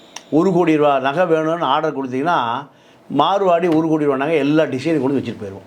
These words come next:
டி நகர்ல ஒரு ரெண்டாயிரம் ஸ்கொயர் ஃபீட்டு நீங்க, அஹ்,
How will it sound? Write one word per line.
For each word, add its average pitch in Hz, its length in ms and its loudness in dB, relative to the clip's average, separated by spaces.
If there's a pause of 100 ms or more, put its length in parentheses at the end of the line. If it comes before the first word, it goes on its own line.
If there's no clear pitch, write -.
(100)
டி 208 160 0
நகர்ல 185 420 2 (640)
ஒரு 156 260 0
ரெண்டாயிரம் 170 400 0
ஸ்கொயர் 180 300 -2
ஃபீட்டு 151 240 -4 (640)
நீங்க, 131 480 2 (240)
அஹ், 127 600 0